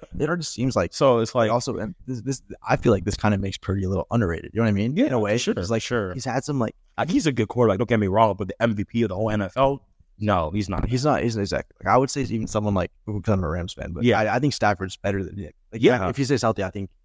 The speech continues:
Speaker 2: I think Brock Purdy's just, he's just, he's, he's like Jimmy G, but more careful.
Speaker 1: For sure. He's a game manager. Um, he, he's making,
Speaker 2: Makes the,
Speaker 1: you know,
Speaker 2: makes the right plays.
Speaker 1: right plays. He doesn't really turn the ball over. He doesn't really, you know, lose his team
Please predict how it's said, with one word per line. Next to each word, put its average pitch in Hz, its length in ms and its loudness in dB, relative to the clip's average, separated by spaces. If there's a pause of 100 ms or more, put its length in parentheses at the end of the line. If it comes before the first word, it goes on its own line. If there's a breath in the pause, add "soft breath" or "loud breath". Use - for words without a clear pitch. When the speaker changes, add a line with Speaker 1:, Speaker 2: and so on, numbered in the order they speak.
Speaker 2:
I 104 60 -6
think 110 140 0
Brock 101 180 -2
Purdy's 107 200 0
just, 98 140 -8
he's 120 140 -4
just, 151 240 -6
he's, 123 260 -10 (100)
he's 127 160 -4
like 147 100 4
Jimmy 135 200 2
G, 156 160 0
but 127 180 -2 (180)
more 110 160 -6
careful. - 460 -8
Speaker 1:
For 143 140 2
sure. 135 240 4
He's 139 120 2
a 135 40 0
game 123 240 2
manager. 110 640 2 (320)
Um, 98 240 0
he, 123 160 -4
he's 156 220 -4
making, 156 160 2
Speaker 2:
Makes 147 120 -2
the, - 60 -4
Speaker 1:
you 135 40 0
know, 110 180 6
Speaker 2:
makes - 140 -6
the 123 60 -2
right 98 100 0
plays. 87 360 -6
Speaker 1:
right 113 200 4
plays. 104 360 0
He 117 40 0
doesn't 117 220 4
really 104 240 0 (400)
turn 113 80 -4
the 101 80 0
ball 95 380 2
over. 101 240 0
He 101 60 -2 (340)
doesn't 113 180 2
really, 104 200 0
you 104 120 -4
know, 87 260 -2
lose 120 380 2
his 113 180 -2
team 107 300 -4